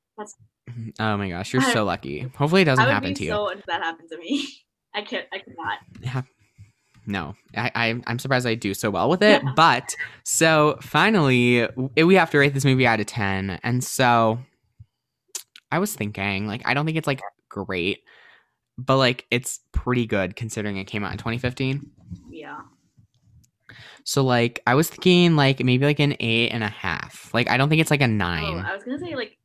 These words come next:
Speaker 1: six or seven. <laughs>
Speaker 2: Ooh, oh, you're, like, okay, I'm a tough critic, but you are tougher, which I love that. Uh, honestly, wait.
Speaker 1: But, like,
Speaker 2: Mm,
Speaker 1: also
Speaker 2: maybe, like, an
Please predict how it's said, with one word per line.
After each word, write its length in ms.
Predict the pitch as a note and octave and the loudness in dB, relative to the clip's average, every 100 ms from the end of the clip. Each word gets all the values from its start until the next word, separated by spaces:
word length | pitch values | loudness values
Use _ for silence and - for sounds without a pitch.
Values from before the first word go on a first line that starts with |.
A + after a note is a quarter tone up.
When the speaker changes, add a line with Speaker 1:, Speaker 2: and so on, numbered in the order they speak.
| _ | _
Speaker 1:
six 480 | _ - - G#3 - | _ -20 -16 -16 -14
or 80 | F3 | -16
seven. 560 | E3 F3+ E3 F#2+ A2 G3+ B3+ - - - | -12 -14 -14 -18 -18 -4 0 0 -2 -12
<laughs> 460 | - - _ _ A2+ | -20 -20 _ _ 2
Speaker 2:
Ooh, 400 | D#3+ C3 - F#2 - | 4 2 -4 -4 4
oh, 200 | C3 D3 | 6 8
you're, 280 | A2 E3 F#3 | 8 6 6
like, 220 | F3 - | 4 4
okay, 220 | C#3 B2+ | 4 4
I'm 220 | - B2 | 2 2
a 60 | A3 | 2
tough 200 | G3 D3+ | 2 0
critic, 340 | - C#3+ E3 - | 2 4 4 4
but 160 | A#2 | 2
you 220 | A2+ C#3 G#3 | 4 4 4
are 180 | B2+ | 2
tougher, 920 | A2 - D#3 E3+ F#2+ - F2+ F#2+ F2 E2 | -2 -4 2 2 0 -4 -2 0 0 0
which 180 | B2+ B2+ | -2 0
I 140 | C3+ | 0
love 180 | C#3+ D3+ | 0 -2
that. 300 | F#2+ F2 - - - - - _ | -2 -4 -6 -20 -20 -20 -20 _
Uh, 140 | C3+ - | 2 6
honestly, 680 | D3 G3 G#3 A#3 B3 A3+ - | 6 4 2 4 6 4 4
wait. 440 | E3+ E3 D3+ - _ _ _ _ _ _ _ | 4 6 4 0 _ _ _ _ _ _ _
Speaker 1:
But, 120 | C#4 | -6
like, 160 | C4 G#3+ | -4 -4
Speaker 2:
Mm, 80 | - | -6
Speaker 1:
also 160 | C4 - E5 - _ _ - | -6 -10 -18 -18 _ _ -2
Speaker 2:
maybe, 300 | D3+ E3+ A3+ | 2 4 6
like, 180 | A3 G#3+ | 6 4
an 160 | E3+ | 2